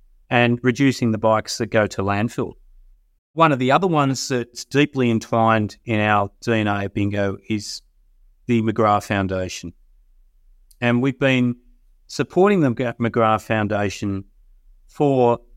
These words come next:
the past nine years. At the moment, we are raising money for breast care nurses in Western Sydney, and we are getting close to the million dollar mark.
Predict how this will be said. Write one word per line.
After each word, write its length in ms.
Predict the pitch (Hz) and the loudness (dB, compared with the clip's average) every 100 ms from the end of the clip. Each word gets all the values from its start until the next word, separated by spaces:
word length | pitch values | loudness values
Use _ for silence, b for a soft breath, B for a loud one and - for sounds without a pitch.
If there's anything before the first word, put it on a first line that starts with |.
| - - | -16 -6
the 100 | 123 | -4
past 380 | - 117 107 113 | 4 4 4 -2
nine 280 | 101 101 | -2 -2
years. 460 | 101 98 - - - _ - - _ _ _ - _ _ - | -4 -6 -10 -18 -20 _ -20 -20 _ _ _ -20 _ _ -8
At 100 | 117 | -4
the 80 | 123 | 0
moment, 500 | 123 165 185 143 180 _ - _ _ _ _ | 2 4 4 2 -4 _ -20 _ _ _ _
we 160 | 135 123 | -2 0
are 80 | 120 | 2
raising 480 | 135 139 131 123 113 | 2 2 0 0 2
money 500 | 123 123 120 113 _ _ _ | 2 2 0 -2 _ _ _
for 400 | - 123 117 113 - - | -4 0 0 0 -4 0
breast 240 | 127 - | 0 0
care 220 | - 120 | -2 -2
nurses 440 | 117 123 - 127 - | 0 -2 -4 -8 -6
in 140 | 110 | -2
Western 380 | 120 113 - 101 | -2 -2 -6 -10
Sydney, 500 | - 147 165 170 170 _ _ _ _ - | -6 -4 -2 -4 -6 _ _ _ _ -2
and 280 | 123 123 120 | 0 0 -2
we 240 | 127 123 | 0 2
are 280 | 120 117 113 - - | 2 0 -2 -6 -4
getting 240 | 139 123 | 0 0
close 420 | - 131 120 117 - | -2 0 0 -2 -6
to 240 | 123 113 113 | -4 -4 -6
the 60 | 113 | -4
million 300 | 113 110 101 | 0 0 -2
dollar 260 | 101 101 98 | -2 -2 -4
mark. 320 | 95 95 | -4 -6